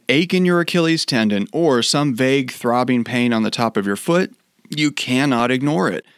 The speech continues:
Those odd sensations are your signal to call your coach and rework your plan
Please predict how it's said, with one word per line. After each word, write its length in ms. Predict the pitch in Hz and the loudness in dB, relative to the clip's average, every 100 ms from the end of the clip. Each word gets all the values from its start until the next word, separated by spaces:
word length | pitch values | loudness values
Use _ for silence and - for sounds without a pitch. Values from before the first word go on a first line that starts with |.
| _ | _
Those 240 | - 175 185 | 0 2 2
odd 260 | - 160 160 | 0 0 0
sensations 640 | - 151 - 135 - 110 - | 0 0 0 0 0 -2 0
are 160 | 113 | 0
your 360 | 107 107 143 104 | 2 2 2 2
signal 540 | - 208 196 123 98 98 | 0 0 2 2 0 -4
to 140 | 117 | -6
call 320 | - 127 147 | -4 -2 0
your 180 | 190 190 | 2 0
coach 520 | - 147 110 92 - - | 0 0 0 0 -6 -4
and 300 | 113 101 104 | 0 2 2
rework 580 | 147 170 135 131 135 131 | 4 4 4 2 2 0
your 120 | 110 | -2
plan 480 | - 120 117 110 | -2 -2 0 0